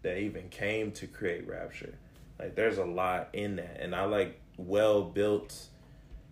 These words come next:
what, kinda like well-built stories, but also in,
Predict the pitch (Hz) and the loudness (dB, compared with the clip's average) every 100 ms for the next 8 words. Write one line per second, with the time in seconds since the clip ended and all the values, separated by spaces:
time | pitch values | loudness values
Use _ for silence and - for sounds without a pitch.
0 | - - - - 95 104 107 - - 113 | -20 -20 -10 -6 2 4 4 0 -8 2
1 | 117 120 104 95 85 87 101 107 104 92 | 2 4 2 2 0 0 2 4 2 0
2 | 98 101 98 - - 107 110 117 127 127 | 0 2 2 -2 -4 2 4 4 2 0
3 | 131 - - - - - - 98 85 95 | -4 -8 -14 -20 -20 -18 4 6 8 6
4 | 101 - 101 85 85 | 4 4 2 2 -2